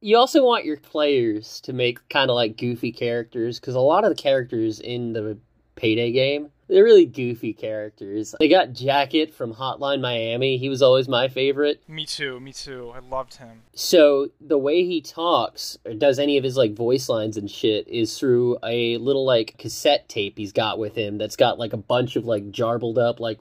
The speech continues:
Speaker 1: fucking pre-recorded messages from random stuff. So, like, whenever he puts on his mask, he says, uh, "This co-, this, uh,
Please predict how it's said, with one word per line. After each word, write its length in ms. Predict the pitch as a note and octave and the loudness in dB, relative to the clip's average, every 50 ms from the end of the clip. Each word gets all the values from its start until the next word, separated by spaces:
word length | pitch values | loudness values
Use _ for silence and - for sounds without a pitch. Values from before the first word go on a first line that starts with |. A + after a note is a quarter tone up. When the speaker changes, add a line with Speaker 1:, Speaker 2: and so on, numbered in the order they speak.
| _ - | _ -4
Speaker 1:
fucking 320 | - C3+ B2+ C3 C3 A2+ | -2 0 2 2 0 0
pre-recorded 680 | - - C#3 B2+ B2+ C3 B2 B2+ C#3 C3 C3 B2+ A#2 | 0 0 -2 0 0 -2 -2 0 0 0 0 0 -2
messages 600 | A2 G#2+ A2 A2 - B2 A2+ B2+ C3 C3 C3 C3 | -4 -4 -4 -2 -4 -4 -2 0 0 0 -2 -4
from 180 | - - A#2 A#2+ | -6 -6 -4 -2
random 240 | B2+ C3 C3 C3+ C3 | 0 -2 -2 -2 -6
stuff. 380 | B2+ - - C#3 C3+ C#3 C#3+ | -4 0 2 2 2 2 0
So, 200 | - - - A#2 A2+ | -2 -2 -2 -2 -2
like, 400 | A2 G#2+ G#2 G#2 G2+ G2 - _ _ _ _ | -2 -2 -4 -6 -8 -10 -12 _ _ _ _
whenever 260 | - D#3 D3+ D3+ D3 D#3 | -4 -2 -2 0 2 0
he 80 | D3 | 0
puts 260 | - - D3 C3+ - | 0 0 -2 -2 -2
on 120 | D3+ C#3 C3 | -2 -4 -4
his 100 | A#2+ A2+ | -4 -6
mask, 400 | A2+ A2 A2 A2+ A#2 A#2+ - - | -6 -6 -4 -4 -4 -6 -6 -4
he 80 | A2+ | -6
says, 460 | G#2+ - - A#2+ A#2 A2+ A2+ A2 A2 A#2 | -6 -4 -4 -4 -2 -2 -4 -4 -4 -4
uh, 260 | A2+ A2+ A2+ A2+ A2+ | -4 -4 -4 -4 -2
"This 180 | A#2+ D#3 D#3 | -2 -2 -2
co-, 140 | - - - - - - | -4 -12 -20 -14 -6 0
this, 340 | E3+ G3 G3+ - - - | 0 0 0 -2 -4 0
uh, 260 | F#3+ F3+ F3+ F3+ F3+ | 0 2 4 2 2